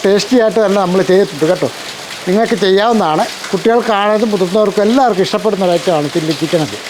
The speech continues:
പൊറോട്ടയുടെ കൂടെയും, അല്ലേ, ചപ്പാത്തിയുടെ കൂടെ ഒക്കെ ഇത് കഴിക്കും. അപ്പോൾ ചിക്കൻ ഇഷ്ടപ്പെടുന്നവർക്ക് വേണ്ടി നമ്മളൊന്ന് പരിചയപ്പെടുത്തുന്നേ ഉള്ളൂ. ഇനി ഒരു കാര്യം കൂടെ, നമ്മുടെ ചാനൽ സബ്സ്ക്രൈബ് ചെയ്യാനുള്ളത് സബ്സ്ക്രൈബ് ചെയ്തേക്കണം, ലൈക്ക് ചെയ്യണം, ഷെയർ ചെയ്യണം.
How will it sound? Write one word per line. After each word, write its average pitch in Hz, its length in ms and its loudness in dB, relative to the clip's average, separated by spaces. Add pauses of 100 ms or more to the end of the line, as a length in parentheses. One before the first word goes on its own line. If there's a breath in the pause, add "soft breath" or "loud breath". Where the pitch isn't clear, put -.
(280)
പൊറോട്ടയുടെ 208 440 0
കൂടെയും, 185 300 2 (420)
അല്ലേ, 254 200 2 (400)
ചപ്പാത്തിയുടെ 226 420 0
കൂടെ 226 120 2
ഒക്കെ 254 160 0
ഇത് 226 180 2
കഴിക്കും. 170 300 -2 (180)
അപ്പോൾ - 120 -4
ചിക്കൻ 240 340 0
ഇഷ്ടപ്പെടുന്നവർക്ക് 214 640 0
വേണ്ടി 220 180 2
നമ്മളൊന്ന് 196 340 0
പരിചയപ്പെടുത്തുന്നേ 185 720 0
ഉള്ളൂ. 170 220 2 (540)
ഇനി 175 140 2
ഒരു 190 200 4
കാര്യം 185 280 2
കൂടെ, 208 260 2
നമ്മുടെ 185 240 0
ചാനൽ 180 340 0
സബ്സ്ക്രൈബ് 165 440 -2
ചെയ്യാനുള്ളത് 180 360 2
സബ്സ്ക്രൈബ് 170 420 0
ചെയ്തേക്കണം, 185 320 0
ലൈക്ക് 165 220 2
ചെയ്യണം, 175 240 0
ഷെയർ 165 220 0
ചെയ്യണം. 180 260 2